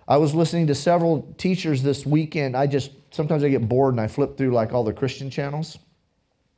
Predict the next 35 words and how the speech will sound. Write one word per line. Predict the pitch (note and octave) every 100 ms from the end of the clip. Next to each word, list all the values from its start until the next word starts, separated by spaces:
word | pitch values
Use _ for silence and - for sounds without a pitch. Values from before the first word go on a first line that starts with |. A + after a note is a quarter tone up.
| _ - _ _ _ _ _ _
And | - C3+ C3 B2+ B2 - C3
if, | C3+ G#2+
if | - B2+ A#2+
you've | C3
ever | D#3 D#3+
noticed | D#3 D3+ C#3+ -
that | C3
most | B2+ C3+ -
of | D#3
the |
Christian | D3 D#3+ D3 C3+
channels | A#2+ C#3+ C#3 B2 A#2
are, | A#2+ A#2 A#2 A#2 - - A#2 _ _ _ _ _ _ _ _ _
uh, | B2 A#2 G#2 G2 F#2+ - _ _ _
premillennial | - D#3 E3+ D#3+ C#3+ D3 C3+
dispensationalists, | C#3 - B2+ D3 C#3 C#3 G#2 G#2 - - - _
Wesleyan, | A#2+ C#3 D3 A#2+ F#2 D2+ - - _ _ _ _ _ _ _ _ _ -
T | - C#3+
B | C#3+ C#3
N, | C3+ C3+
all | B2+ B2+ C3+
of | A2+
those | G#2 F#2
are. | F#2
And | F#2
I'm | F3
not | E3+ A#2 G#2+ A2+ -
poo-pooing | B2+ - G#3+ F3 A#2
that, | A2
I'm | A#2+ B2+
just | B2+
saying | C3 A2
that | A2 A2
they | A#2+
are. | C#3 C#3+ G#2+